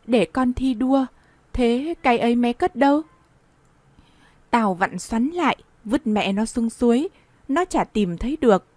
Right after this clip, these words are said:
Nói đoạn bà đắc chí vừa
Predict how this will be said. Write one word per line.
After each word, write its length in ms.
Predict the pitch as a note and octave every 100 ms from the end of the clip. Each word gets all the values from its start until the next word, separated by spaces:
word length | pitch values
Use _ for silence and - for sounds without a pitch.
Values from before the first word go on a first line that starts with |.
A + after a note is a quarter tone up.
| _ _ _ _ _ _ _ _ _ _ _ _ _ -
Nói 240 | A3+ G3 B3
đoạn 320 | C#4 F#3 F3+
bà 100 | -
đắc 160 | C4 -
chí 320 | - G#3+ G#3+ D#4+
vừa 160 | A#3